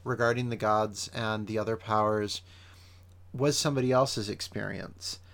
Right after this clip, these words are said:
It's probably a whole lot of people's experience that got filtered into various songs and poems and eventually written down. All of these filters between them and whoever it was who first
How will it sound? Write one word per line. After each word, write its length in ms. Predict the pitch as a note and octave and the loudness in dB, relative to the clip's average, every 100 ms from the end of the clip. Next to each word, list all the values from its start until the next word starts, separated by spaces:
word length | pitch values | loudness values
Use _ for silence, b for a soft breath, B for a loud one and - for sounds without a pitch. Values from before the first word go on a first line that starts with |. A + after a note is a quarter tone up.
| B B B | B B B
It's 180 | A#2+ - | -10 -4
probably 500 | - E3+ E3 B2+ B2+ | 0 0 0 0 0
a 60 | |
whole 440 | A2 - - C3+ C#3 | -2 -6 0 2 4
lot 220 | B2 B2+ | 6 6
of 120 | C3 | 4
people's 360 | - A#2+ A#2+ G#2+ | -2 -2 -2 -2
experience 720 | A2 - A#2 A2 G#2+ A2 A2+ | -6 -6 -4 -4 -4 -6 -6
that 160 | - - | -6 -4
got 180 | A2 - | -4 -6
filtered 420 | - A#2+ - A#2+ | -4 -4 -2 -4
into 220 | A#2 A2 | -4 -6
various 400 | G#2 A2 G#2+ G#2+ | -2 0 2 0
songs 460 | - - A2 A2 G2+ | -2 0 0 -2 -6
and 120 | G#2 | -8
poems 520 | B2 C3 A2+ G#2 G#2 B B B B | -2 0 0 -2 -8 B B B B
and 80 | B2+ | -2
eventually 580 | G#2 A#2+ C3+ - B2+ A#2+ | 0 0 0 -2 0 0
written 360 | A#2 A#2 A2+ | -2 -4 -6
down. 520 | A2 C3 A#2+ G#2 G#2 G2 B B B B B - | -2 2 2 2 -2 -10 B B B B B -4
All 160 | D#3 F3 | 2 2
of 120 | D3 | 2
these 220 | D#3 C3 | 0 -2
filters 500 | - C#3+ C3+ - A2 | -2 0 0 0 -2
between 520 | - A#2 - B2 A2+ G#2+ | -4 -8 -4 -4 -4 -2
them 400 | C3 A#2+ A2+ A2+ | 0 0 -2 -6
and 640 | B2 A#2+ A2 G#2+ A2 A2 - b b b | -4 -2 -2 -2 -6 -8 -12 b b b
whoever 420 | - C3+ B2+ B2 C3+ | -4 2 2 2 0
it 100 | A2+ | 2
was 340 | A2+ A2+ A2+ | 4 4 4
who 120 | - | 0
first 600 | A2 - A#2 - - - | -2 0 0 2 0 -2